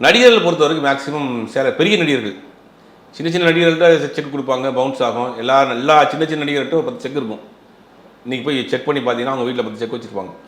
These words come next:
பவுன்ஸ் ஆன செக், போடாதீங்கன்னு சொன்ன செக், கம்பெனி க்ளோஸ் ஆன செக்குகள் நிறையா இருக்கும். என்கிட்டயே வீட்ல ஒரு நாலஞ்சு செக் கிடக்கு. அந்த மாதிரி, அஹ், நடிகர்கள் வீட்ல வந்து, நான் நடிகர் கிடையாது,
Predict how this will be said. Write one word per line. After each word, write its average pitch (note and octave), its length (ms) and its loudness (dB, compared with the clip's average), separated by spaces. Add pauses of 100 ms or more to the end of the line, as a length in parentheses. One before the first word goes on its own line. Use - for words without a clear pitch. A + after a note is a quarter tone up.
(200)
பவுன்ஸ் C3 240 -2
ஆன A2 160 -4
செக், G#2+ 220 -12 (120)
போடாதீங்கன்னு A2+ 420 -2
சொன்ன G#2 220 -10
செக், G2+ 400 -12 (440)
கம்பெனி B2+ 300 -4
க்ளோஸ் B2+ 320 -4
ஆன A2 120 -4
செக்குகள் G#2+ 400 -8
நிறையா A2 260 -2
இருக்கும். F2+ 240 -8 (640)
என்கிட்டயே C#3+ 280 2
வீட்ல C#3+ 200 2
ஒரு - 80 0
நாலஞ்சு B2+ 300 0
செக் B2 220 -6
கிடக்கு. G2 520 -6
அந்த B2 200 0
மாதிரி, C#3 360 2 (500)
அஹ், B2+ 280 6
நடிகர்கள் G#3+ 500 6
வீட்ல D#3+ 320 6
வந்து, C#3 180 4
நான் E3 100 6
நடிகர் E3 360 2
கிடையாது, C3 640 2